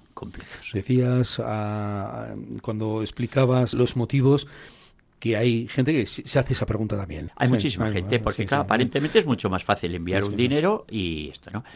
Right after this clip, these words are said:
Speaker 2: No.
Speaker 1: Pero es que la situación del país, eh, tú envías dinero y compras cosas,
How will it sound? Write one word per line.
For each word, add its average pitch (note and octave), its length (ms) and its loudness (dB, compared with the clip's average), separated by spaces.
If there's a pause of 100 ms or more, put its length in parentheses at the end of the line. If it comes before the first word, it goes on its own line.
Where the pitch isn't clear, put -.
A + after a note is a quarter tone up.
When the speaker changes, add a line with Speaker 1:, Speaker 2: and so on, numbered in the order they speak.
(140)
Speaker 2:
No. D#2 200 -10
Speaker 1:
Pero G2+ 320 0
es G#2 100 -6
que G#2+ 120 -4
la G2 80 -4
situación G2 480 -4
del F2+ 160 -2
país, F#2 520 -2 (360)
eh, F2 200 -10
tú - 80 2
envías G2 300 0
dinero C3 240 4
y C#3+ 60 -2
compras - 340 -2
cosas, - 400 -6